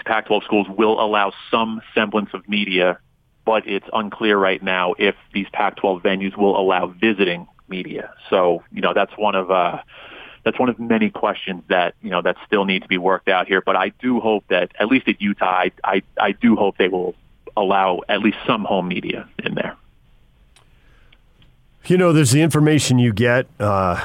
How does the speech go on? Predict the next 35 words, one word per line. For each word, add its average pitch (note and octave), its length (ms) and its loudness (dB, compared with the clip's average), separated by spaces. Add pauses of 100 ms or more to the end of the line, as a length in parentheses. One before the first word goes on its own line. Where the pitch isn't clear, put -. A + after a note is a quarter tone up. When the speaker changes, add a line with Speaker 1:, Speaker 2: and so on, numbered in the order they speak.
(160)
Speaker 2:
you C3 80 4
know, G#2 140 2
quotes A#2 420 0
on G#2 160 2
the G2 80 4
record G2+ 480 2
in F#2+ 160 2
a, E2+ 320 0
in G#2+ 140 0
official, G2 680 0
you F#2+ 120 0
know, E2+ 180 -2
interviews, F2+ 400 -2
press - 300 -4
conferences F2 580 -4
or F2+ 80 -4
whatever. E2 460 -4 (340)
Uh, F#2+ 300 0
but F2+ 260 -4
a G2 60 0
lot B2 340 2
of F#2+ 140 -2
reporting F#2 800 0
is F#2 140 -6
building G2+ 500 0
rapport E3 480 0
with F#2 180 -4
people, E2+ 480 -6 (220)
which - 160 -2
happens A#2+ 560 2
over F#2+ 540 0 (300)
dozens A#2+ 680 2
of F#2 520 -2 (300)
informal G#2+ 1120 2
interactions. F2+ 880 -2